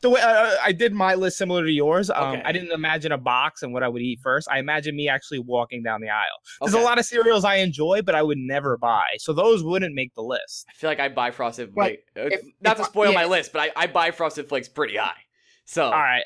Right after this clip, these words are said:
Speaker 1: I, I like that. I like that.
Speaker 2: All right.
Speaker 1: I do. They're, they're, you know, Frosted Flakes has its merits. Um, my favorite thing about Frosted Flakes is that it's good with, like,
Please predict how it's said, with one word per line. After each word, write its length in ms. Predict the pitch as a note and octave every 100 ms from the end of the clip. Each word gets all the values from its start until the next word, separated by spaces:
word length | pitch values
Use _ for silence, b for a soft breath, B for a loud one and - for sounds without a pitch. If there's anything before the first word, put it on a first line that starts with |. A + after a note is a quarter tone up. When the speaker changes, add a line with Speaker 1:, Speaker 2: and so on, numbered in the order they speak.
| -
Speaker 1:
I, 120 | D#3
I 160 | D3 E3+
like 240 | E3 D#3
that. 160 | A#2 A2+
I 40 |
like 200 | B2+ A#2+
that. 160 | A2 A2
Speaker 2:
All 60 | D#3
right. 120 | F#3+
Speaker 1:
I 60 |
do. 640 | F3 C#3+ A#3 C4 A#3 A3+ - -
They're, 240 | F3 G3+ F#3+
they're, 260 | G3+ F#3 -
you 100 | F#3+
know, 240 | C#3+ C3+
Frosted 320 | - G3 G#3
Flakes 220 | G#3+ G3 G3
has 180 | E3+
its 160 | E3+ -
merits. 480 | C#3 C#3+ F#3 - - C#3
Um, 380 | C3 A#2+ A2+
my 180 | A#2 C#3
favorite 260 | D3+ D#3 D3
thing 120 | D3
about 180 | B2+ B2
Frosted 320 | C3+ B2 B2+
Flakes 260 | C3 C3+ C3
is 120 | A#2
that 160 | A2 -
it's 140 | A2+
good 220 | - B2
with, 180 | A#2 -
like, 160 | A#2